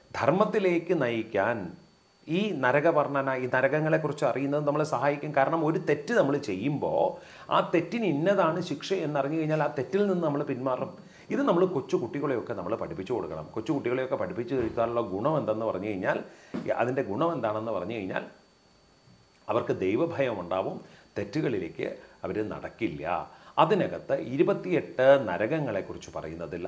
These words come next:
ആദ്യത്തെ നരകമാണ് താമിശ്രം എന്ന് പറയുന്ന നരകം. ദേവി ഭാഗവതത്തിനകത്ത് ഇതെല്ലാം വളരെ കു-, ഇതായിട്ട് പറയുന്നുണ്ട്. എന്താണ് താമിശ്രം, ഇല്ലേ? ഒരൊറ്റ മിനിറ്റ് വെള്ളം കുടിച്ചോട്ടെ, ഇല്ലേ?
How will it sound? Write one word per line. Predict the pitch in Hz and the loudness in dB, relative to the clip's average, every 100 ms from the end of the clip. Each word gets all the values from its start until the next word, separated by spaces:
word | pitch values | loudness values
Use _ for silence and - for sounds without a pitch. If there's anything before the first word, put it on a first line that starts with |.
| 95 | -2
ആദ്യത്തെ | 120 139 123 87 80 | -2 -2 -6 -8 -10
നരകമാണ് | 76 95 120 110 76 78 - 233 - - - - - | -6 -4 -4 -4 -6 -4 -4 -4 -10 -20 -20 -10 0
താമിശ്രം | 87 95 143 131 92 - - 85 82 107 98 82 80 | 2 6 6 6 0 -2 -4 -6 -4 -4 -6 -8 -10
എന്ന് | 85 95 | -8 -6
പറയുന്ന | 78 78 82 127 - - | -6 -8 -8 -6 -8 -10
നരകം. | 87 78 76 - - | -8 -6 -8 -10 -6
ദേവി | 90 113 135 | -2 -2 2
ഭാഗവതത്തിനകത്ത് | 98 95 101 110 113 98 107 107 | 4 4 4 2 2 2 2 2
ഇതെല്ലാം | 101 113 120 | 2 2 2
വളരെ | 101 120 123 | 4 4 4
കു-, | 107 104 98 107 | 2 2 -4 0
ഇതായിട്ട് | 107 110 101 98 | 4 4 4 2
പറയുന്നുണ്ട്. | 113 117 113 87 82 - - - - 117 | 2 2 0 -2 -6 -8 -20 -20 -6 -2
എന്താണ് | 139 110 82 120 - | 0 -2 -4 -6 -4
താമിശ്രം, | 85 90 90 - 87 87 92 76 - - | -2 -2 -6 -8 -4 -4 -4 -10 -16 -8
ഇല്ലേ? | 92 82 - - - _ - _ _ _ - _ _ _ _ _ - - - - - _ | -6 -6 -10 -20 -20 _ -20 _ _ _ -20 _ _ _ _ _ -20 -20 -20 -20 -20 _
ഒരൊറ്റ | 107 101 - - - 98 | -4 -4 -8 -10 -4 -4
മിനിറ്റ് | 73 76 80 76 | -4 -10 -10 -6
വെള്ളം | 90 98 80 | -2 -2 -4
കുടിച്ചോട്ടെ, | 73 - 78 - 113 - | -12 -12 -12 -6 -6 -4
ഇല്ലേ? | 95 | -4